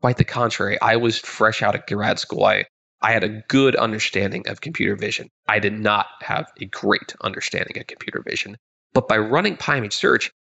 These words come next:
I quickly started to reach mastery levels because I was spending all my time teaching and helping others. I was learning from other people's questions myself because sometimes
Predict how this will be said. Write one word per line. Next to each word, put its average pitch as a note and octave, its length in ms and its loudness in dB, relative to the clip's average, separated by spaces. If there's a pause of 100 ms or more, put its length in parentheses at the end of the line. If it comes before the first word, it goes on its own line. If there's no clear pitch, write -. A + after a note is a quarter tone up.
(200)
I D3+ 340 2 (160)
quickly E3 840 2 (180)
started A#2+ 400 0
to B2 80 -4
reach A2+ 300 -2
mastery G#2 480 -4
levels A#2+ 420 2 (220)
because - 220 0
I G#3 40 0
was G3 160 -2
spending E3+ 400 -2
all D#3 100 -2
my C3 200 -4
time C3+ 400 -4
teaching A#2 500 -4
and A2 80 -8
helping G#2 460 2
others. - 360 0
I A2+ 120 -2
was A2 180 0
learning A2+ 380 2
from G#2+ 260 -4
other A2+ 240 2
people's - 400 -6
questions - 460 -2
myself - 480 2 (320)
because C3 140 2
sometimes D#3+ 440 -2